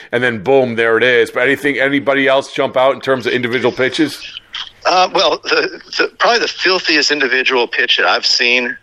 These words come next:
Speaker 2: so far this year was that Matt Brash one to Jose Ramirez that, that put him down for the count.
Speaker 1: <laughs>
Speaker 2: Um,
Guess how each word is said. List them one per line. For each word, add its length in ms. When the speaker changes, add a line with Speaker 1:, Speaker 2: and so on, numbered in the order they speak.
Speaker 2:
so 280
far 300
this 240
year 340
was 220
that 240
Matt 320
Brash 400
one 240
to 140
Jose 280
Ramirez 520
that, 200
that 160
put 180
him 100
down 280
for 100
the 100
count. 340
Speaker 1:
<laughs> 720
Speaker 2:
Um, 440